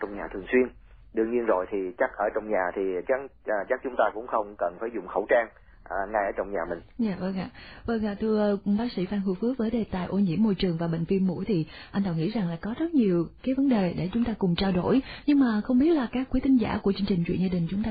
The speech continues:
Speaker 2: trưa ngày hôm nay thì mọi người đang gặp những rắc rối gì? Thì, à, số điện thoại ba tám hai hai ba hai tám năm cũng đã nhận được tín hiệu, ừ, và nhận được những câu hỏi từ quý thính giả gọi đến ạ. Và anh Đào xin được nối máy ngay với thính giả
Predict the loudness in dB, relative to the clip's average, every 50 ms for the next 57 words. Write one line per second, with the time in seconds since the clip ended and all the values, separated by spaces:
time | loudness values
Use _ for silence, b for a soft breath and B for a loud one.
0 | 0 2 2 4 4 4 2 2 2 2 4 4 4 2 2 0 0 -2 B B
1 | B B 0 0 2 2 2 2 2 0 0 0 0 -2 -2 -2 0 0 0 0
2 | -2 -2 -2 -2 0 2 2 2 4 4 6 6 4 B B B B B -2 0
3 | 0 2 2 0 0 -2 -2 -2 -2 0 0 -2 -2 -4 -6 -4 -2 -2 -2 -2
4 | -2 -2 -2 0 2 2 2 2 2 0 2 0 0 0 0 -2 -2 -2 -2 -4
5 | -2 -2 -2 2 4 6 6 6 4 B B B B -2 -2 0 0 0 0 0
6 | 2 2 2 2 0 0 0 0 0 0 0 0 0 0 0 -2 -4 -8 -14 -16
7 | -10 -4 -2 0 0 0 -2 -2 -2 -2 0 0 0 0 0 0 0 2 0 0
8 | 0 0 0 0 0 0 0 -2 -2 -2 -2 -2 -2 0 0 2 4 4 4 2
9 | 0 0 0 2 2 4 4 6 6 4 4 B B B B B -6 -4 0 2
10 | 2 2 2 2 0 0 0 0 0 2 2 2 2 4 4 2 2 2 4 4
11 | 2 2 2 0 0 2 4 4 4 4 4